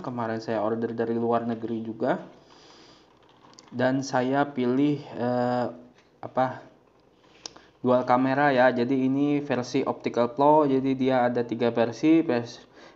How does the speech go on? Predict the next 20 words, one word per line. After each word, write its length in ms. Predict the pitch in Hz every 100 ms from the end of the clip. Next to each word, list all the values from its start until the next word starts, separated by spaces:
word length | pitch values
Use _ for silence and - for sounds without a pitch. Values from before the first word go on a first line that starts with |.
| -
versi 340 | 120 120 127
single, 720 | 113 113 113 139 156 160 160 160
versi 640 | 117 120 - 127 123 123 - - - _ _ _ _ -
dual 220 | 117 120
kamera, 480 | 120 117 117 135 143
dan 380 | 127 127 127 131 135 135 135 135 -
versi 300 | - 120 120 127
standar 480 | - 120 120 123
tidak 300 | 123 117 113
ada 640 | 110 117 113 113 113 110 - -
kamera. 560 | - 117 113 120 147 - - - - - - -
Jadi 300 | 113 110 113
saya 320 | 110 110 107
pesan 560 | 110 - 110 110 117 120 - - - - -
yang 240 | 107 107 92
ini. 560 | 104 123 156 156 143
Ini 180 | 120 117 104
ada 320 | 110 110 110 - - _ - - - - - - -
Optical 540 | - - - 220 226 226
Pro-nya 560 | 120 117 247 311 339